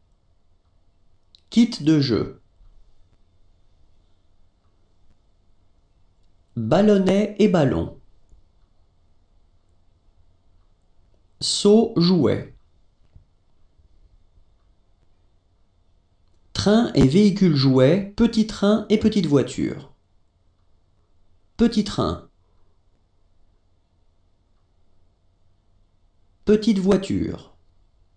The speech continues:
Arme jouet.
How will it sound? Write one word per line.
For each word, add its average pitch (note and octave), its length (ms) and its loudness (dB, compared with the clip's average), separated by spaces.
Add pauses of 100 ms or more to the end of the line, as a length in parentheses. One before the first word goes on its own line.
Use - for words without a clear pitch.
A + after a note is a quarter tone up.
(3500)
Arme G3 460 0
jouet. A2 480 -4